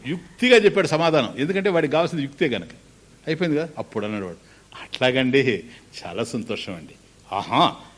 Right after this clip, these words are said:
ఈ కారణము చేత గోవు గళమునందు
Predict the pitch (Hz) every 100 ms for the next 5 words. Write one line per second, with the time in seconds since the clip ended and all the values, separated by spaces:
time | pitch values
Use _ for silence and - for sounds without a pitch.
0 | - 110 143 131 151 185 190 185 214 285
1 | 262 - - - _ _ - - - -
2 | - - 247 - - - - - - -
3 | - - - - - 262 160 147 233 233
4 | 180 160 185 220 220 262 277 -